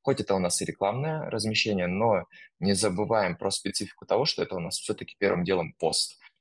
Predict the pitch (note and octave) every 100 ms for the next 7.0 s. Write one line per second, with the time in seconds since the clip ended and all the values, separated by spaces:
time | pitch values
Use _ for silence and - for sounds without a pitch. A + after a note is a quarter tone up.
0 | _ D3+ C#3+ G#2 - - G#2+ F2+ F#2 -
1 | F#2+ G2+ F#2+ - F#2+ G2 F#2 - G2 D#3+
2 | D#3 F2+ G#2+ - G2 G2 F2 F2 F2+ E2+
3 | F2+ F2 - - - - - - - A#2
4 | G#2+ G2+ F#2+ G2 B2 E3 F2 F2 - F#2+
5 | F2 D#2+ G2+ G2+ F#2 F2 - F#2+ F#2 -
6 | F#2+ F#2+ F2+ F#2 F2+ F#2 - F#2+ D3+ E3